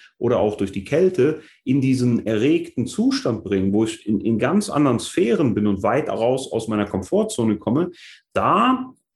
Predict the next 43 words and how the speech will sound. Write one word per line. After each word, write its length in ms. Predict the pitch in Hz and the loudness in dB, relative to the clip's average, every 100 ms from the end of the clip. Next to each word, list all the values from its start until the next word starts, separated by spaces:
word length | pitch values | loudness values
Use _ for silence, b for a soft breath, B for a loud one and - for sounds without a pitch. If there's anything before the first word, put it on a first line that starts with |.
| _ - | _ -4
kommuniziere 760 | 160 170 180 180 - 226 202 | 0 2 0 -2 2 2 4
ich 280 | - 98 - | 2 0 -2
mit 220 | 107 104 | -4 -2
meinem 320 | 101 98 95 | 0 2 2
inneren 320 | 104 101 92 90 | 0 0 0 0
Selbst, 280 | 87 87 | -2 -4
eben 180 | - 104 | -4 0
mit 120 | 110 | 0
dem 140 | 110 101 | 0 0
Unterbewusstsein. 920 | 143 143 98 95 95 90 - - - | 0 0 -2 -2 -2 -4 -6 -4 -2
Und 140 | - | -2
genau 400 | 95 110 131 202 | 0 2 4 4
das 400 | 156 180 214 - | 2 2 0 -4
ist 140 | - - | -4 -2
dieser 240 | 143 139 | 0 0
Teil 220 | 135 131 | 0 2
Mindset, 760 | 123 123 156 175 - 95 92 - 104 | 4 4 2 0 -2 -4 -4 -6 0
der 80 | |
jetzt 240 | 101 98 104 | 2 0 0
ins 100 | 98 | -2
Spiel 280 | - 107 110 | 0 0 0
kommt, 360 | 127 151 - B B B | 0 0 -2 B B B
wo 100 | 120 | 0
ich 100 | 127 | 2
meinem 240 | 120 110 101 | 2 2 0
Körper 720 | 110 127 180 190 208 226 196 | 2 2 2 2 2 2 -2
oder 140 | 110 107 | 0 2
meinem 180 | 104 98 | 2 2
Geist 380 | 101 139 - | 2 0 -2
in 60 | 180 | -2
dem 120 | 175 | -4
Fall 220 | 170 170 | -4 -4
immer 260 | 165 156 - 123 | -2 -2 -4 -4
diese 320 | 123 127 131 | 0 2 4
neuen 420 | 127 143 165 170 | 4 4 4 4
Ressourcen 640 | 151 - 156 165 175 113 | 2 0 0 0 0 -6
zeige 440 | - 95 90 92 95 | -4 -2 0 0 0
und 140 | 104 | -2
auch 140 | 113 | -4
wieder 240 | 123 123 - - - _ _ | 0 -2 -2 -10 -16 _ _
Re-, 720 | 71 73 107 104 143 156 151 - | -10 -2 0 2 4 4 0 -4
Relearning 920 | 110 139 143 101 101 104 113 143 143 | 0 2 4 4 4 4 2 2 -2
mache. 400 | - 127 175 196 | -4 -2 0 -2